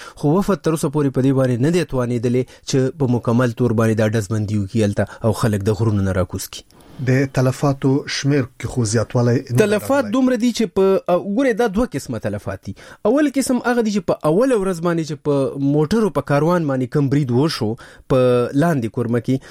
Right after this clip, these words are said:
Speaker 1: نو په هغې کې د تلفاتو شمیر تر اوسه پورې، ا، شپږ څلوېښت دی. څه کسان دا یادوي چې دا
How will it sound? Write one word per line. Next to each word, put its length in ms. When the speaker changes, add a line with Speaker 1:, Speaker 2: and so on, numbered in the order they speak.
Speaker 1:
نو 100
په 100
هغې 200
کې 100
د 140
تلفاتو 560
شمیر 340
تر 120
اوسه 200
پورې، 260
ا، 460
شپږ 280
څلوېښت 500
دی. 60
څه 380
کسان 340
دا 140
یادوي 260
چې 180
دا 40